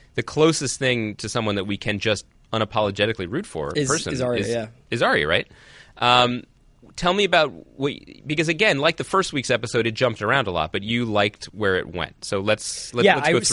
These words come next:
Speaker 1: some of
Speaker 2: the
Speaker 1: these
Speaker 2: things that I
Speaker 1: places.
Speaker 2: really enjoyed were the, uh, the sort of, here's the thing. On Scandal, people dress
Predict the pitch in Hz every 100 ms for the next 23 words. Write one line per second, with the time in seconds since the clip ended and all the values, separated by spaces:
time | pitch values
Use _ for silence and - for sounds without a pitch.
0 | 190 180 185 - 233 240 240 214 190 180
1 | 151 147 220 175 131 135 139 127 135 131
2 | 127 - 127 123 117 113 110 _ _ _
3 | _ _ _ _ _ _ _ - 147 165
4 | - 190 165 139 - _ - - _ -
5 | _ _ 175 277 233 117 - _ _ _
6 | 175 190 - - 226 175 123 120 _ -
7 | 220 226 208 202 - - - 143 160 -